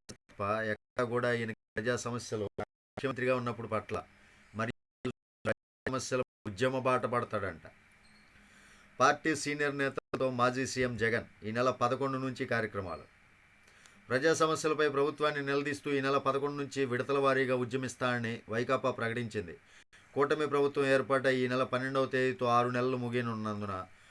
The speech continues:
ఒకరోజు ముందు నుంచి నిరసనలు చేపట్టేందుకు నిర్ణయించింది.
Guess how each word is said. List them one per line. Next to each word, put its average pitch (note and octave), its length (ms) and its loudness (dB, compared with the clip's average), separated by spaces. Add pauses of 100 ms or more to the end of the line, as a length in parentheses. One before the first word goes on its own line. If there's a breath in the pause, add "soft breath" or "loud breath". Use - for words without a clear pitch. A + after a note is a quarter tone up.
(180 loud breath)
ఒకరోజు B2+ 460 2
ముందు C3+ 260 -2
నుంచి B2 420 -4
నిరసనలు A#2 460 -4
చేపట్టేందుకు A#2+ 640 -2
నిర్ణయించింది. G#2+ 680 -4